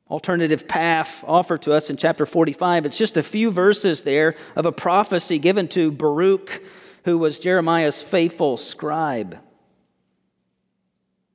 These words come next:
Chapter forty-five, verse two, "Thus says the Lord, the God of Israel, to you, O Baruch, you said, 'Woe is me, for the Lord has added sorrow to my pain. I am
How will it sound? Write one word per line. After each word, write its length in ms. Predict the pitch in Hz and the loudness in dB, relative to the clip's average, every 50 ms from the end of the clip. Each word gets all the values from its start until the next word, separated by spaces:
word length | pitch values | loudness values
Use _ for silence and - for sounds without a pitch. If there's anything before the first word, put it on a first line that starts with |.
| _ _ _ _ _ _ | _ _ _ _ _ _
Chapter 300 | - 151 - - 131 120 | -14 -10 -6 -6 -6 -4
forty-five, 1080 | - - 147 139 135 135 127 - - - - 160 143 147 147 143 139 127 - - - - _ _ _ _ _ _ _ _ _ _ _ _ _ _ _ _ _ _ _ _ _ _ _ _ _ _ _ 139 | -2 0 2 2 2 0 -2 -4 -8 -6 -4 -2 0 0 0 0 0 -2 -6 -12 -20 -20 _ _ _ _ _ _ _ _ _ _ _ _ _ _ _ _ _ _ _ _ _ _ _ _ _ _ _ -4
verse 220 | 143 135 131 - | -2 -2 -2 -4
two, 160 | - 165 156 | -4 -2 0
"Thus 200 | 147 151 151 147 | 0 0 0 0
says 200 | - 185 156 147 | 0 0 0 0
the 100 | - 151 | -2 -2
Lord, 240 | 143 160 170 175 160 | 0 2 2 2 2
the 60 | 139 | 2
God 180 | 135 156 160 156 | 0 2 2 2
of 80 | 147 | 2
Israel, 340 | 156 170 156 - 175 170 165 - | 0 0 0 0 0 0 0 0
to 100 | - 143 | -2 -4
you, 320 | 147 156 160 170 170 151 | -2 -2 0 0 0 0
O 160 | 160 165 170 | 0 0 0
Baruch, 520 | 160 156 156 151 156 160 170 180 175 - - - - | 0 0 -2 0 2 2 2 2 0 -4 -10 -16 -10
you 240 | - 156 156 185 202 | -6 -2 0 2 2
said, 640 | 180 - - - 180 160 160 170 180 196 185 175 - - - - - - _ _ _ _ - | 0 0 -2 -2 0 2 2 2 2 0 -2 -6 -16 -20 -20 -20 -20 -20 _ _ _ _ -4
'Woe 280 | 156 170 180 180 180 | 0 0 2 2 2
is 180 | 175 160 - 160 | 0 -2 -4 -4
me, 380 | 160 160 165 175 180 196 208 | -2 0 2 4 4 4 2
for 160 | - - 185 156 | 0 -2 -2 0
the 100 | 160 156 | 2 2
Lord 220 | 160 175 180 170 | 2 2 2 2
has 100 | 156 139 | 2 2
added 300 | 156 156 160 160 139 - | 2 2 2 2 0 0
sorrow 460 | - - - 170 175 185 190 185 190 | -4 -4 0 0 2 2 2 2 0
to 180 | 185 - 196 165 | 0 -2 -4 -2
my 180 | 151 147 147 | -2 -2 -4
pain. 540 | 139 - - - 151 156 160 165 170 170 160 | -4 -4 -4 -2 0 2 2 2 2 2 0
I 140 | 147 143 135 | 0 0 0
am 140 | 139 131 | -2 -4